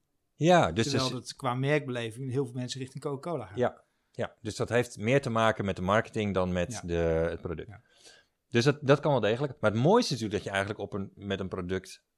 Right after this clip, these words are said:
Speaker 1: en dat vind ik ook leuker om ondernemers daarbij te helpen, die een product hebben dat echt on-, onderscheidend is. Eh, een voorbeeld, eh, bijvoorbeeld van jouw, eh,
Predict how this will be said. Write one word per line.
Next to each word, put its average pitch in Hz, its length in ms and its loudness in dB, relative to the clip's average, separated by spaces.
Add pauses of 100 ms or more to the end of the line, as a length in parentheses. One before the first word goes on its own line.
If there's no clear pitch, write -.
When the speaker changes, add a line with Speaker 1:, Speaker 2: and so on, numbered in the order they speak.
(120)
Speaker 1:
en 98 140 -4
dat 101 120 -2
vind 104 140 -4
ik 92 60 -8
ook 92 160 -8
leuker 104 400 2
om 90 180 -4
ondernemers 90 400 -4
daarbij 98 260 0
te 90 80 -4
helpen, 87 280 -4
die 95 260 -8
een 92 100 -14
product 92 280 -6
hebben 92 180 -8
dat - 80 -18
echt - 180 -4
on-, 101 200 -10
onderscheidend 87 560 -4
is. 113 320 -6 (560)
Eh, 87 540 2
een 110 160 -2
voorbeeld, 185 320 6 (160)
eh, 113 320 -10
bijvoorbeeld 117 420 -4
van 98 200 -4
jouw, 90 380 0
eh, 87 440 -2